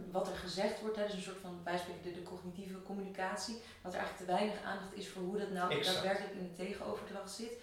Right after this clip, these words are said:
Speaker 1: Wat bijvoorbeeld onder andere door, eh, de Roos van Leery te gebruiken,
Speaker 2: Ja.
Speaker 1: kan je daar meer inzicht in krijgen en dat is waar het daadwerkelijk over gaat of waar dingen
Speaker 2: Exact.
Speaker 1: vaak op vastlopen.
Speaker 2: Exact.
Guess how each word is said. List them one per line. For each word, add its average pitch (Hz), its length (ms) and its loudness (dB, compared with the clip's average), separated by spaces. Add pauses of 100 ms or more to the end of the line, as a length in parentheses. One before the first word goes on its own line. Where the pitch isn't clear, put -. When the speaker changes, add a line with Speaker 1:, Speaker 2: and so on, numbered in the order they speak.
(220)
Speaker 1:
Wat 170 280 -2
bijvoorbeeld 185 640 4 (180)
onder 190 220 0
andere 190 300 0
door, 180 300 4 (240)
eh, 175 100 -6 (300)
de 180 340 -4
Roos 185 180 4
van 180 260 -2
Leery 202 300 2
te - 100 -6
gebruiken, 180 500 0
Speaker 2:
Ja. 185 80 6
Speaker 1:
kan 180 140 2
je 180 60 0
daar 175 200 2
meer 185 180 0
inzicht 185 320 -4
in 180 160 -8
krijgen 180 280 -2
en 175 200 -4
dat 196 200 2
is 180 140 -4
waar 175 140 -4
het 175 100 -4
daadwerkelijk 180 540 2
over 180 220 -2
gaat 180 240 -2
of 180 100 -4
waar 175 140 0
dingen 185 180 4
Speaker 2:
Exact. - 160 -2
Speaker 1:
vaak 180 180 6
op - 120 -4
vastlopen. - 480 -6
Speaker 2:
Exact. - 520 -2